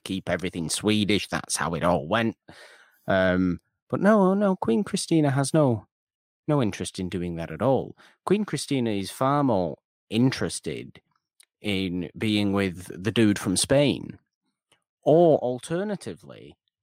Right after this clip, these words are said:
her lady in waiting, I presume she is. I don't think she's got quite a title as good old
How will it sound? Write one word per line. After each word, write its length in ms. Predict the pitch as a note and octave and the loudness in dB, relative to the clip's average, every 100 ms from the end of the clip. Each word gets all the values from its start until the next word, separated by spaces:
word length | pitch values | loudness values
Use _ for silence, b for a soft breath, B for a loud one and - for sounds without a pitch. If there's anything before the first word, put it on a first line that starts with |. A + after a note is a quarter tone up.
| _ _ | _ _
her 420 | C#3+ C#3 C3+ C3+ - _ b b b b _ - | -6 -4 -4 -6 -12 _ b b b b _ -10
lady 500 | B2+ D3+ E3 E3+ F3 | -4 -2 -2 -2 0
in 140 | E3+ | 0
waiting, 640 | D#3 F3 E3+ - G3+ G3+ F#3 | 0 0 0 -2 -2 -2 -2
I 100 | F#3 | -4
presume 760 | - F3+ F3+ F#3 F3+ F3+ G3 - | -2 -2 -2 -2 -2 -4 -6 -12
she 260 | F3 F#3+ F#3+ | -10 -6 -6
is. 180 | G#3+ | -6
I 40 | A#3 | -4
don't 240 | G3+ - | -2 -2
think 180 | F#2 C#2+ | -6 -8
she's 200 | - - | -10 -10
got 200 | - C#2+ - | -6 -8 -8
quite 340 | - D#2+ D2+ | -6 -6 -6
a 300 | - D#2 E2 - | -10 -10 -12 -14
title 540 | - G2+ F#2+ - B2 A#2+ | -8 -4 -4 -4 -6 -4
as 200 | G#2 G2+ - _ _ | -6 -8 -16 _ _
good 160 | A2+ G#2+ | 0 4
old 240 | G2+ F#2+ | 4 4